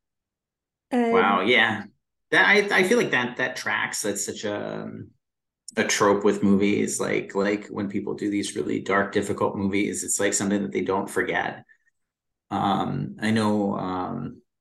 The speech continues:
Speaker 2: one of the, the kids that was in Hereditary, um, the, the, the, the one who plays the son, has been talking about,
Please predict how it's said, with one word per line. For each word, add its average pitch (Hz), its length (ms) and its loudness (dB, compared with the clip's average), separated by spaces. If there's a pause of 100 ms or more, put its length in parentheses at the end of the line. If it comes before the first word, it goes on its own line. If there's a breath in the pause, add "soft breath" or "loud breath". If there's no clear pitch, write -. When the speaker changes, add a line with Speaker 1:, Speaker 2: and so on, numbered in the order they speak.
(600)
Speaker 2:
one 110 140 -2
of 98 60 0
the, 95 460 0
the 101 80 -2
kids 92 280 -2
that 95 120 -2
was 92 140 -2
in 90 80 -4
Hereditary, 95 1120 -4
um, 87 300 -8
the, 90 300 -8 (560)
the, 92 80 -2
the, 92 100 -4
the 98 100 0
one 92 120 2
who 90 80 -2
plays 90 220 2
the 87 60 0
son, 90 440 0
has 85 260 -2
been 90 180 -2
talking 87 440 2
about, 85 500 0